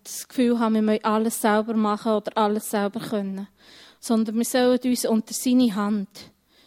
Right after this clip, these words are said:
beugen, demütig sein und auf seine Kraft vertrauen. Hochmütig sein ist sehr gefährlich. Das sehen wir auch im Psalm achtzehn, Vers zwölf.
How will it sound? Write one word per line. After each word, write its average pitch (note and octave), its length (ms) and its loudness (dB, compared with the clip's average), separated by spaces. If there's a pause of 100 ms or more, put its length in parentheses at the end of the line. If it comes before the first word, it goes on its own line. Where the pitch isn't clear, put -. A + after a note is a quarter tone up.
(120)
beugen, F#3+ 460 -4 (160)
demütig A#3+ 640 2
sein G#3 300 -6 (880)
und A3 160 -2
auf A3+ 120 -2
seine A#3+ 300 2
Kraft G3+ 440 -6
vertrauen. F#3 600 -6 (1800)
Hochmütig C#4+ 640 4
sein G#3+ 160 -4
ist - 120 -6
sehr G#3 180 0
gefährlich. G#3 600 -6 (640)
Das B3 220 -4
sehen A#3 320 2
wir A3 160 2
auch G#3+ 60 2
im G#3 120 0
Psalm A3 560 -2 (280)
achtzehn, G#3+ 560 -4
Vers - 420 -8
zwölf. G3 640 -8